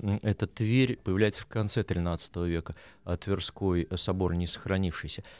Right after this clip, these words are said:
Но есть северо-западный, э, регион, да, который считается наим-, м, а, ну, он физически не подпал, да, а, под нашествие, а, но, конечно, он был в ордынской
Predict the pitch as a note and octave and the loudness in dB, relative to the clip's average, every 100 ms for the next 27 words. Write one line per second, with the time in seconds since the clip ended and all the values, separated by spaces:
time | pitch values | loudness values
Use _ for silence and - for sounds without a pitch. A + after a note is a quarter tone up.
0 | - - A2 A#2 - A2+ G#2 A2 B2+ C3 | -12 0 4 4 2 2 2 2 0 -2
1 | F2 F2+ E2 F2+ E2+ - F#2 F2 F2 F#2 | 0 0 0 -2 -2 0 0 2 2 4
2 | E2+ E2 G2+ A2 F2+ F#2 F2 E2+ - - | 2 2 0 0 -2 0 0 0 -4 0
3 | F2 E2+ - F2+ F#2 - F#2 F2 - E2+ | 2 2 0 0 0 -2 -2 0 2 4
4 | E2+ E2+ - - - D3 F#2 F#2+ D#2+ - | 4 2 -2 -20 -2 0 2 2 0 2
5 | G#2+ C3 - - F#2 E2 F#2 - F#2+ D#2+ | 2 2 0 0 0 4 2 4 2 4
6 | F2 G2+ G#2 - F2+ F2 E2+ E2+ F2 F#2+ | 4 2 2 4 6 6 4 2 0 0
7 | G2 D3 C3+ - G2 F2+ F2+ F2+ G2 G2 | 0 0 -2 0 2 2 0 -2 -2 -2
8 | G#2 F#2+ F#2 F2+ F#2 F2+ E2+ F2 F#2 F#2 | 0 2 2 2 2 2 0 2 2 2
9 | F#2 F2+ - F2 | 0 -2 -2 -6